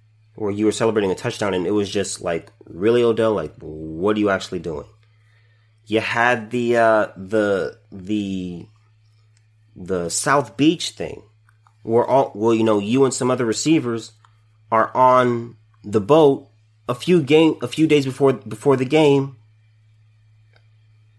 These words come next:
which you lost. And, you know, it, it, it's just, it's just, it's just ridiculous. You know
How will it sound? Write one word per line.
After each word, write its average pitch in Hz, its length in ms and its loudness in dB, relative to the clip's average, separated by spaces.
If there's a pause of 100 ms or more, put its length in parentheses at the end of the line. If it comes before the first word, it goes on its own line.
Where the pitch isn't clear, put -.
(720)
which 320 260 4
you 139 60 4
lost. 120 540 -2 (1500)
And, 117 200 -8
you 117 140 -6
know, 151 180 4
it, - 220 0
it, - 180 -4
it's - 220 -6
just, 160 320 0
it's 135 140 -4
just, - 360 0 (1600)
it's 143 180 -2
just 190 380 0
ridiculous. 85 800 -6
You 123 60 0
know 139 440 2